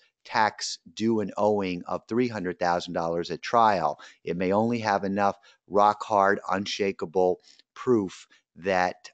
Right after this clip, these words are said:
uh, there was a hundred and fifty thousand dollars, uh, of, uh, unreported tax at trial. And again, if the government risks, uh, going forward with that three hundred thousand dollars amount at,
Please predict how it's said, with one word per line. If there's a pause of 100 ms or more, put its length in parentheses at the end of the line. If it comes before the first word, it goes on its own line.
uh,
there
was
a
hundred
and
fifty
thousand
dollars, (360)
uh,
of, (240)
uh, (120)
unreported
tax
at
trial. (720)
And
again, (300)
if
the
government (280)
risks, (260)
uh,
going
forward
with
that
three
hundred
thousand
dollars
amount (100)
at,